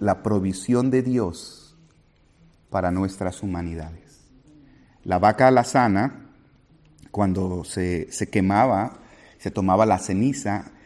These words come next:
y se le, se juntaba con diferentes especies, entre esa, entre ellos hisopo, eh, un determinado ma-,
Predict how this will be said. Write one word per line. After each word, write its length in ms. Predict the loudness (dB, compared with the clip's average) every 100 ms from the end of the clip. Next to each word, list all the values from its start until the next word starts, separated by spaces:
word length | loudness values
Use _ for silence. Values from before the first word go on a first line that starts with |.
| _ -10
y 100 | -8
se 200 | -4 -2
le, 220 | -2 -4
se 140 | -6
juntaba 560 | -6 -4 0 4 4 4
con 400 | 2 -2 -2 -6 -12 -8
diferentes 480 | -4 0 -2 -4
especies, 340 | -4 -2 -2 -2
entre 280 | -4 0 -2
esa, 200 | -2 -4
entre 240 | -4 -2
ellos 200 | 0 0
hisopo, 600 | -4 -2 0 0 2 0 -2 -20 -20 -20 -20 -10
eh, 280 | -4 -2 -2
un 140 | -2
determinado 540 | -2 0 -2 0 0 -2
ma-, 260 | -4 -6